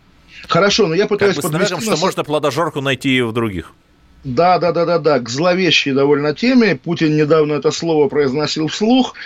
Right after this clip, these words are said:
Speaker 1: Дефицит, причём ссылаясь как раз на советский опыт. Интрига, понимаете, в чём? Действительно подорожала еда. И вчера Владимир Путин возмутился по этому поводу. Потом эту тему подхватил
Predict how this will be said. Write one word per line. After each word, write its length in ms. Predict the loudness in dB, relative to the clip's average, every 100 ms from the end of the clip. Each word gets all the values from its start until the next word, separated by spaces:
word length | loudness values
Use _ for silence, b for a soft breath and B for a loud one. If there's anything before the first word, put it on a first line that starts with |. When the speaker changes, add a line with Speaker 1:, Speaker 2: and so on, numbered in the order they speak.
| B
Speaker 1:
Дефицит, 720 | 0 0 2 0 2 2 2
причём 400 | 2 0 2 2
ссылаясь 460 | 0 2 2 4 2
как 160 | -2 -2
раз 240 | -2 -4 B B B
на 160 | 0 0
советский 580 | 2 0 0 -2 -4 0
опыт. 440 | 0 2 -2 -4
Интрига, 640 | -4 -2 0 2 4 4 2
понимаете, 600 | 0 -4 -2 0 0 -2
в 80 | -2
чём? 280 | 0 2 2
Действительно 440 | 0 -4 -2 -2
подорожала 580 | 2 2 2 2 2 4
еда. 480 | 2 2 2 2 0 B B -2
И 80 | 0
вчера 320 | 2 2 4
Владимир 360 | 2 2 0
Путин 280 | -2 -2 2
возмутился 600 | 2 2 -2 0 2 2
по 100 | 0
этому 280 | -2 -2 -2
поводу. 380 | 0 2 2 2
Потом 380 | -2 -2 0 0
эту 100 | 0
тему 260 | 0 0
подхватил 540 | -2 0 0 2 0